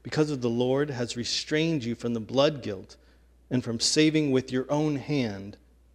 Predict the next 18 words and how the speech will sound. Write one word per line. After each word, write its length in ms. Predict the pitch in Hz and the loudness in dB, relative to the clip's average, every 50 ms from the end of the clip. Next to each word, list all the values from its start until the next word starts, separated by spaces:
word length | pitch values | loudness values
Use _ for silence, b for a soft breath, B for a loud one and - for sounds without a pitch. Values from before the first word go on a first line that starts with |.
| _ _ _ _ _ _ - | _ _ _ _ _ _ 2
now 260 | 127 139 143 147 143 | 4 4 4 4 4
then, 260 | 131 120 117 110 110 | 2 0 -2 -2 0
let 180 | 120 139 147 - | 0 0 0 0
your 160 | 131 131 127 - | -2 -4 -2 -2
enemies 560 | 143 139 139 131 120 110 101 101 104 101 - | -2 0 0 0 -2 -2 -4 -6 -8 -10 -8
and 180 | 135 123 117 117 | -6 -4 -4 -2
those 260 | 120 120 127 120 - | -2 -2 -2 -4 -6
who 120 | - 120 113 | -6 -6 -4
seek 460 | - - - - 139 139 139 - - | -2 -2 -2 -2 -2 -4 -6 -8 -10
to 120 | - 120 | -10 -8
do 220 | 107 117 120 117 - - | -4 -4 -4 -4 -2 -2
evil 480 | 139 135 139 127 107 104 101 101 95 b b b b b b _ | 0 0 0 0 -4 -6 -8 -8 -10 b b b b b b _
to 100 | - 123 | -6 -4
my 140 | 120 113 107 | -2 -2 -2
lord 460 | 107 107 113 113 110 107 104 98 95 | -4 -4 -4 -4 -4 -6 -6 -10 -6
be 180 | - 123 117 113 | -4 -2 -2 -2
as 220 | 107 107 - - | -4 -6 -8 -8
Nabal. 520 | 113 120 120 107 98 95 92 87 90 92 | -6 -6 -6 -6 -6 -8 -10 -10 -12 -16